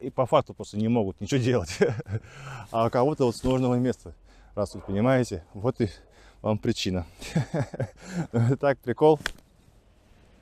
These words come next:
Шучу, конечно. Чисто сарказм.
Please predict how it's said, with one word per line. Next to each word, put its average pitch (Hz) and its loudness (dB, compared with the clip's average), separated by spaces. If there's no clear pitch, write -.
Шучу, - -2
конечно. 107 0
Чисто - -18
сарказм. 110 2